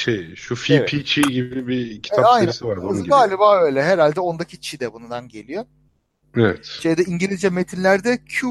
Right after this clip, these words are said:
Speaker 1: E diye yazılır bazen. Değişik bir Ç-, e, Çince'yi transkripsiyon, e,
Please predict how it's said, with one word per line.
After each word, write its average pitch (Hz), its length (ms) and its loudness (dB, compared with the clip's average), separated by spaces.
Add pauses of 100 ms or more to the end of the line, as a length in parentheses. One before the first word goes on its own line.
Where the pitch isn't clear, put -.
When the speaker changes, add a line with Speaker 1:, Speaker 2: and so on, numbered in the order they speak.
(120)
Speaker 1:
E 151 220 -8
diye 127 320 0 (100)
yazılır 120 460 -4
bazen. 151 480 -2
Değişik - 380 -6
bir 131 80 -8
Ç-, 135 480 -8
e, 131 100 -10
Çince'yi 123 540 -6
transkripsiyon, - 800 -8
e, - 180 -20